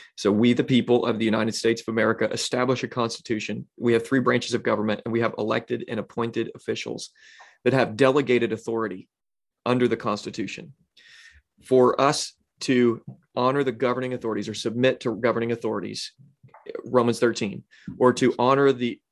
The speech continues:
submit to the human institution we're a part of, First Peter two, to the emperor as supreme and to those governors sent by him to punish the evil and reward the good. For us to do that, the human institution we are a part of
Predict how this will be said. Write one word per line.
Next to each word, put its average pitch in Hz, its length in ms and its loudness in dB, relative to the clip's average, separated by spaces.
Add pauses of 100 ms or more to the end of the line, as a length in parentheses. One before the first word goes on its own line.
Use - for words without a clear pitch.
(180)
submit 127 420 -4
to 139 80 -6
the 123 60 -4
human 143 300 -2
institution 123 540 -2
we're 113 100 0
a 110 60 -2
part 110 240 0
of, 98 140 -6
First 113 220 -8
Peter 117 160 -8
two, 120 340 -6 (460)
to 113 440 2 (300)
the 120 460 -6 (440)
emperor 135 440 0
as 117 180 -2
supreme 113 640 -6
and 123 180 0
to 123 60 -4
those 113 180 -2
governors 113 460 -2
sent - 180 -12
by 127 200 0
him 101 340 -8 (380)
to 117 200 2
punish 127 400 -4
the - 180 -8
evil 110 320 -6
and 110 140 -6
reward 113 320 -2
the 113 80 -6
good. 98 340 -8 (520)
For - 200 0
us 147 220 0
to 139 120 -4
do 147 260 -2
that, 110 320 -6 (600)
the 120 60 -2
human 160 320 0
institution 127 600 -2
we 139 140 2
are 151 80 2
a 147 40 -2
part 104 300 -6
of 117 180 -14